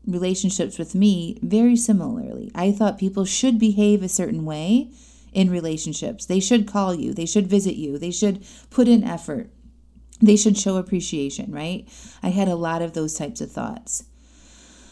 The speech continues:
But what changed at the very beginning for me was I was open to thinking about people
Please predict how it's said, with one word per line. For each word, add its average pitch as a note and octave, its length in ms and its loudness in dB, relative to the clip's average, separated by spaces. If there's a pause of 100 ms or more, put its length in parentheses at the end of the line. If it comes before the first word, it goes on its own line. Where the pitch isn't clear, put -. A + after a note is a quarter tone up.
(400)
But A3+ 160 8
what G#3 200 4
changed A3+ 560 10
at G3 80 0
the G3 80 0
very F#3 220 -2
beginning G3+ 400 4
for G3+ 120 0
me E3 180 -4
was D#3+ 140 -4
I E3+ 100 -2
was D#3+ 260 -4 (120)
open F#3+ 720 0
to G#3 140 2
thinking A#3 640 6
about F#3+ 360 -2
people F3 680 -4